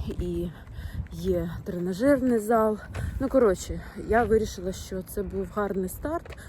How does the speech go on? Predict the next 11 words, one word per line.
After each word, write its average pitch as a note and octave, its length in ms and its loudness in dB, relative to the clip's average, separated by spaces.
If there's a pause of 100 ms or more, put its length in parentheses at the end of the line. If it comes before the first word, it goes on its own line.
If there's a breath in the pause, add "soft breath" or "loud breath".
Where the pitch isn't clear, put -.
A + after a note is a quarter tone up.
(240 loud breath)
щоб G3 600 0
повернутися F#3+ 680 -2
все G3 220 -6
ж - 120 -10
таки F#3 260 -8 (100)
в F3 200 -4
нормальну G3 540 0
форму. F3+ 400 -4 (1080 loud breath)
І A3 500 2
почала G#3+ 440 2
ходити G#3 720 2